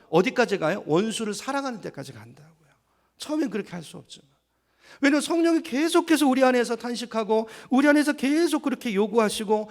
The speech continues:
우리 안에서 계속 위로하시고 따독거리시고 그렇게 하세요. 그리고 그렇게 해서 그걸 해내잖아요.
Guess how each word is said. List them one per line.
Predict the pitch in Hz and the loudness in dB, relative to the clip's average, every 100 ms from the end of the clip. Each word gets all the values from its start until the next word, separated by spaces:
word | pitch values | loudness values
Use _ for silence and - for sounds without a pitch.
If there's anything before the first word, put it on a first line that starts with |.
| - | -6
우리 | 254 269 | 2 6
안에서 | 285 294 262 | 6 4 0
계속 | - 277 320 285 | -2 0 2 0
위로하시고 | 214 262 285 269 240 240 240 | 2 2 4 2 0 -6 -6
따독거리시고 | - 269 285 277 240 220 | -2 -2 -2 -4 -6 -6
그렇게 | 185 160 175 | -6 -8 -10
하세요. | 156 - 117 110 _ _ _ | -14 -14 -20 -20 _ _ _
그리고 | - 302 294 | 2 2 2
그렇게 | - 320 311 | 0 0 0
해서 | 277 | -4
그걸 | - 262 | -4 -4
해내잖아요. | 254 339 320 269 214 226 | 0 2 2 0 -2 -2